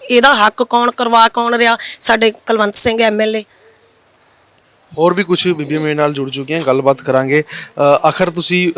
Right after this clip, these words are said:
Speaker 2: ਅ, ਕਿਉਂ, ਮਤਲਬ, ਛੱਡ ਕੇ ਆਏ ਹੋ ਕਾਂਗਰਸ ਦੇ ਵਿੱਚ? ਤੁਸੀਂ ਬੜੇ ਟਾਈਮ ਤੋਂ ਕੰਮ ਕਰ ਰਹੇ ਸੀਗੇ, ਕੀ ਕਹਿਣਾ ਚਾਹੋਗੇ?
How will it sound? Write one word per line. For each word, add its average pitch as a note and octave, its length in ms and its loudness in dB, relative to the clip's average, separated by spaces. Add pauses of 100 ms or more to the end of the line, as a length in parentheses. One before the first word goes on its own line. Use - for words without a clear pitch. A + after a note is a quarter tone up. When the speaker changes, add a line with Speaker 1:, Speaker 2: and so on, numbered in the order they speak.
(100)
Speaker 2:
ਅ, - 20 2 (180)
ਕਿਉਂ, F#3 340 2 (160)
ਮਤਲਬ, D#3+ 200 -2
ਛੱਡ D3 220 0
ਕੇ D3 140 -2
ਆਏ C3+ 220 2
ਹੋ D3+ 180 -2
ਕਾਂਗਰਸ C#3 420 0
ਦੇ C#3+ 120 -2
ਵਿੱਚ? C#3 140 -4
ਤੁਸੀਂ C#3 240 -4
ਬੜੇ C#3 240 2
ਟਾਈਮ B2+ 220 0
ਤੋਂ C#3 100 -2
ਕੰਮ C3 220 0
ਕਰ A#2+ 140 0
ਰਹੇ B2 120 0
ਸੀਗੇ, C3 240 -2
ਕੀ D3 160 -4
ਕਹਿਣਾ C#3 220 0
ਚਾਹੋਗੇ? G#2+ 360 -4